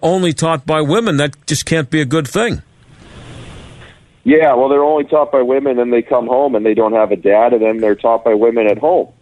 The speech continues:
Speaker 1: Yeah,
Speaker 2: And
Speaker 1: yeah.
Speaker 2: then, you know, when the guy is, like, eighteen or twenty or twenty-two, and he has a unhealthy relationship with work, you know, where he can't find his purpose, and he's playing video games in the basement and watching porn instead of going out with girls,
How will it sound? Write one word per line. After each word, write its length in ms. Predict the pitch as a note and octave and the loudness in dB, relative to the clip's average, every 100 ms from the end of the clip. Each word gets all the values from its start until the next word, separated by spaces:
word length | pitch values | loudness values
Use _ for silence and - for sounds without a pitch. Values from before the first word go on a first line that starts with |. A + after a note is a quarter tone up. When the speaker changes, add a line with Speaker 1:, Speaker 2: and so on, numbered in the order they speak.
| - | -4
Speaker 1:
Yeah, 260 | G#2+ C3+ G2+ A2 | -2 -2 -4 -4
Speaker 2:
And 80 | |
Speaker 1:
yeah. 80 | A2 | -2
Speaker 2:
then, 460 | B2 A#2+ A#2 A2 G#2 | 0 0 -2 -6 -4
you 160 | A#2+ A#2 | -2 0
know, 140 | A#2 | 2
when 180 | A#2+ A2+ | 2 0
the 80 | A2 | 2
guy 240 | A#2 A#2 | 2 4
is, 80 | A2 | 2
like, 220 | G2+ - | -2 0
eighteen 520 | A2+ A2+ - A#2 A#2 | -2 -2 -4 -2 0
or 100 | G2+ | 0
twenty 460 | - A#2 A2+ A2+ A2 | -2 -2 0 2 0
or 80 | G2 | 0
twenty-two, 680 | - A2 G#2+ G2+ - A2 | 0 -2 -2 -2 0 2
and 80 | G#2+ | 2
he 100 | G#2 | 0
has 240 | G2+ G2+ G2+ | 2 2 2
a 200 | G2 F#2 _ _ _ | 0 0 _ _ _
unhealthy 640 | G#2 G#2+ A#2 A#2 B2 A#2+ A2 | -4 -2 0 0 0 0 0
relationship 880 | G#2+ G2+ G#2 A2+ A#2 A2 - A2 - | 2 2 2 2 -2 -2 0 0 0
with 140 | F#2+ | -2
work, 480 | F#2 G2 A#2+ C3 - | -2 0 2 0 -2
you 80 | G2 | -2
know, 160 | G2+ | 0
where 160 | G2+ G2 | 2 0
he 80 | F2+ | -2
can't 320 | A2+ G#2+ - | -2 -2 -2
find 220 | G#2+ G2 | -2 0
his 100 | F#2 | -4
purpose, 540 | - - F#2+ A#2+ A2+ - | -2 0 0 0 0 -2
and 160 | F#2+ F2 _ _ - | -6 -8 _ _ -20
he's 120 | - | -6
playing 320 | - A2+ G#2+ | -2 0 2
video 320 | A2+ A2+ A2+ | 0 2 0
games 320 | G#2+ A2 A2 | 2 0 0
in 80 | G#2+ | 0
the 80 | G2 | 0
basement 560 | F#2+ G#2+ A2+ - G#2+ F#2 | 2 2 2 0 -2 0
and 80 | |
watching 420 | G2 G#2+ G#2 G2+ F#2 | 2 0 0 -6 -2
porn 400 | A2 A2 A#2 G#2 | 0 2 2 0
instead 280 | F#2+ - | 0 0
of 100 | G2+ | 0
going 200 | G2+ G#2+ | 2 2
out 120 | G#2 F#2+ | 2 2
with 180 | F#2+ | 0
girls, 380 | F#2+ B2 A#2 G#2+ | 2 4 4 0